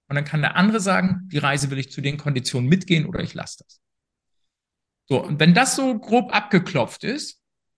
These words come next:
und wir Bock haben, uns auch persönlich kennenzulernen, dann lade ich ein zu einem Vorstellungsgespräch. Dann kommt regelmäßig diese Frage am Telefon, „Soll ich meine Bewerbungsmappe mitbringen?“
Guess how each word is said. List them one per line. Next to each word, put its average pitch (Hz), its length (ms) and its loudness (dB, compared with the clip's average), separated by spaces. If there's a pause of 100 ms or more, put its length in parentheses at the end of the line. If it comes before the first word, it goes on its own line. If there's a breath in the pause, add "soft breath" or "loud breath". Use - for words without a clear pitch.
(160)
und 170 120 0
wir 156 140 2
Bock - 320 -2
haben, 196 240 4
uns 175 140 0
auch 175 160 -4
persönlich 170 500 0
kennenzulernen, 139 640 0
dann 151 160 6
lade 160 260 2
ich 151 120 -4
ein 160 240 2
zu 180 140 0
einem 202 160 4
Vorstellungsgespräch. 113 1000 -6 (800)
Dann 151 140 4
kommt 156 260 2
regelmäßig 208 840 8
diese 170 220 6
Frage 170 380 4
am 160 100 2
Telefon, 175 580 2 (180 loud breath)
„Soll 160 160 4
ich 170 100 6
meine 165 180 8
Bewerbungsmappe 156 720 4
mitbringen?“ 123 600 -4